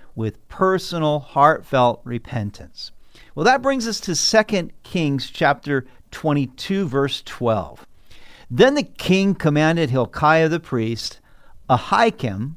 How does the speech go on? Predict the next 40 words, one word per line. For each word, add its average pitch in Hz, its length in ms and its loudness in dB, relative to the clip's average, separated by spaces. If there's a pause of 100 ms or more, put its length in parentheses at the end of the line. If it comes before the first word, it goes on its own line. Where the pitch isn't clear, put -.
the 131 160 -6
son 156 300 0
of 123 100 -2
Shaphan, 127 640 -2 (640)
Akbar 165 500 2
the 131 160 -4
son 202 300 2
of 143 120 0
Micaiah, 147 800 0 (360)
Shaphan 208 560 2
the 127 100 0
scribe, 123 640 0 (160)
and 143 180 -2
Isaiah 131 840 0
the 127 180 -6
servant 165 580 -2
of 123 160 -8
the 123 80 -4
king, 120 460 -2 (180)
saying, 170 520 0
"Go 180 380 6
inquire 180 720 2
of 180 100 -2
the 175 100 0
Lord 180 300 2
for - 160 -6
me, 110 280 -2 (320)
for - 120 -2
the 170 120 4
people 214 560 0
and 156 180 -2
for 170 180 -4
all 151 240 6
Judah, 123 580 2
concerning 190 480 0
the 156 100 2
words 196 440 4
of 247 120 -6
this 254 200 -4
book 170 380 4